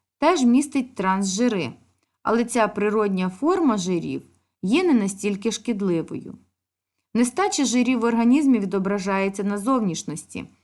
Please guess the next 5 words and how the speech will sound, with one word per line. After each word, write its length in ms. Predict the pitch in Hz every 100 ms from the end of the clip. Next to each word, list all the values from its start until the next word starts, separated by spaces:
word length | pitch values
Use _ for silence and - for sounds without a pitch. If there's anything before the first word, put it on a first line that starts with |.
| _ _ -
Шкіра 420 | - 277 294 277
стає 360 | 254 226 214
зморшкуватою, 1160 | 208 185 190 - 180 165 165 165 165 202 233 262 - _
волосся 540 | - 214 254 330 320 208
безжиттєвим, 1000 | 180 196 165 165 - 226 277 247 254 254